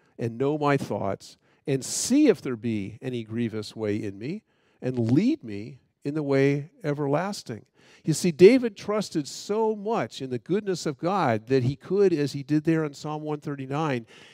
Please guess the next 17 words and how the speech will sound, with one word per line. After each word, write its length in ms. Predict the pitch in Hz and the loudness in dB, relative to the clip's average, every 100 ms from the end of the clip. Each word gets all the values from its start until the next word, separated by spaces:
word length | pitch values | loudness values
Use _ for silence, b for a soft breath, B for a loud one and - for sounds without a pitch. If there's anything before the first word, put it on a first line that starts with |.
| B - | B 0
even 380 | 208 302 277 233 | 4 4 4 -2
ask 380 | 196 208 - | 0 0 -2
God 340 | - 151 139 135 | 2 6 6 2
to 100 | 135 | -8
show 400 | - - 214 220 | -8 -4 -2 0
him 240 | 185 185 | 0 -2
the 100 | 143 | -4
sin 400 | 123 - 196 202 | -6 -2 0 0
inside 480 | 185 175 - 160 160 | -2 -6 -2 0 0
himself 600 | 151 131 - 131 120 113 b b b | -2 -4 -2 2 2 0 b b b
that 140 | 143 | 2
he 140 | 120 170 | 4 0
couldn't 360 | - 160 135 | 0 -2 -2
see 460 | - 151 139 110 101 b b b b | -10 -4 -2 -2 -6 b b b b
on 200 | 117 113 | -2 -2
his 180 | 117 107 | -2 -4
own. 420 | 117 110 95 | -4 -6 -8